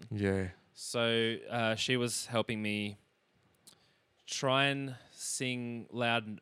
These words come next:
Speaker 2: uh, high notes, but at a softer volume, if I can,
Speaker 1: Okay.
Speaker 2: to try and save the vocal cords a bit.
Speaker 1: And using your diaphragm from
Speaker 2: Yeah.
Speaker 1: here, and it's a few different techniques. There's a,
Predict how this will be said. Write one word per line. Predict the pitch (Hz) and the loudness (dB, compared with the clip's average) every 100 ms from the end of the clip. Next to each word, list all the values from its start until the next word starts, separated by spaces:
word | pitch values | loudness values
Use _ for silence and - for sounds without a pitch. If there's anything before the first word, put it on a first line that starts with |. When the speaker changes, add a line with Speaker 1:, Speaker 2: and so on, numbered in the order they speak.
| - | -4
Speaker 2:
uh, | 113 107 107 | -2 0 -2
high | - - 117 | -6 -2 0
notes, | 113 110 107 - | 2 0 -2 -4
but | - - | -8 -6
at | 104 | -6
a | |
softer | 104 - 110 117 | -6 -6 -6 -8
volume, | 104 101 104 101 95 78 - _ - | -6 -4 -4 -8 -12 -16 -20 _ -18
if | 113 | -8
I | 107 | -8
can, | 107 - 107 123 - | -8 -6 -6 -4 -2
Speaker 1:
Okay. | 95 107 160 - _ _ - | -2 0 -4 -8 _ _ -18
Speaker 2:
to | - | -12
try | - 113 | -6 -4
and | 104 101 | -4 -4
save | 113 104 98 92 - - - _ _ _ _ _ _ | -2 0 0 -4 -12 -18 -20 _ _ _ _ _ _
the | 107 | -10
vocal | 101 104 110 104 | -4 -4 -6 -10
cords | 98 90 | -8 -8
a | - | -8
bit. | 82 - _ | -10 -10 _
Speaker 1:
And | 117 117 | 0 4
using | 117 117 | 6 8
your | 123 | 8
diaphragm | 113 117 117 - 117 117 113 104 104 | 10 12 12 10 8 8 6 0 -2
from | 117 | 2
Speaker 2:
Yeah. | 117 117 120 117 | 4 4 6 6
Speaker 1:
here, | 107 104 | 6 4
and | 104 104 107 | 0 -2 -6
it's | - - | -8 -8
a | |
few | - 196 | 2 4
different | - 139 127 | 6 4 2
techniques. | - 117 120 117 - | -2 -2 2 2 4
There's | |
a, | 113 | 4